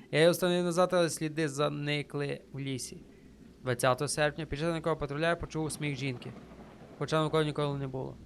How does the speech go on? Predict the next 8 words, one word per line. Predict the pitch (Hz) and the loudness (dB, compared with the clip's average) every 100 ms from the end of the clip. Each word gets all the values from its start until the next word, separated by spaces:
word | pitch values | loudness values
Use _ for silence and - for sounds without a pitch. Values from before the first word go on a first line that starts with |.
| - - - - - - - - - - - - - - - - | -18 -16 -16 -18 -20 -20 -20 -18 -18 -18 -20 -18 -18 -18 -10 0
Тестер | 127 123 135 | 0 2 -2
на | 131 | -2
сірково | 120 135 120 123 127 | -2 -2 -2 0 2
не | 123 | 0
показав | 123 123 123 | -2 -2 -2
нормальні | 123 120 123 123 | -4 -4 -2 -4
значення. | 117 127 123 - 135 - - | -4 -4 -4 -8 -12 -16 -6
Причина | 143 151 156 151 147 | -4 -2 -2 -2 -4